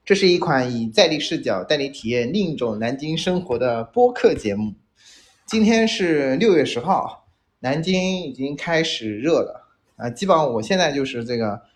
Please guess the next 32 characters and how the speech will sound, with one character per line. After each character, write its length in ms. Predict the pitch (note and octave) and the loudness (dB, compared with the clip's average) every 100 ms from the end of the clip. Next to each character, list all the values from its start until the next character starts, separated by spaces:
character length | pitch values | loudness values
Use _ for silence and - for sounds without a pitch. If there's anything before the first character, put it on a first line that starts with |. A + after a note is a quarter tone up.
| _ | _
凉 320 | - C3 D#3 G#3 | 2 4 4 2
鞋、 260 | D#3 E3+ | 4 4
凉 280 | D#3 B2+ E3 | 6 4 2
席 340 | F#3 - C3+ | -2 -4 -4
都 200 | D3 E3 | 0 2
已 60 | D3 | 2
经 220 | A2+ A2+ | 0 -4
这 200 | A#2 C3 | -2 -2
个 100 | A#2 | -2
安 240 | - D3 D#3 | 0 0 0
排 160 | A2 | -4
上 180 | A2 G#2+ | -6 -6
了， 140 | F#2+ _ _ _ _ _ _ _ _ _ _ _ _ - _ _ | -8 _ _ _ _ _ _ _ _ _ _ _ _ -20 _ _
还 300 | - D3+ E3+ | 0 4 4
办 240 | A#3 A#3+ | 6 4
了 100 | F3+ | 4
这 240 | E3 F#3+ D3+ | 0 0 0
个 140 | C#3+ | -2
滴 180 | D#3 A#3+ | -2 -4
滴 180 | A#3+ B3 | 0 2
的 200 | F#3 C#3 | 2 2
这 100 | D#3 | -2
个 100 | E3 | -6
自 160 | - | -6
行 140 | G3 A3+ | -4 -4
车 260 | - A#3+ | -2 -2
三 240 | B3 A#3+ A#3 | -2 -2 0
个 80 | |
月 140 | A#3 A3 | 2 0
的 80 | F#3+ | 0
季 220 | F#3+ C4 | -4 -8
卡， 180 | - | -8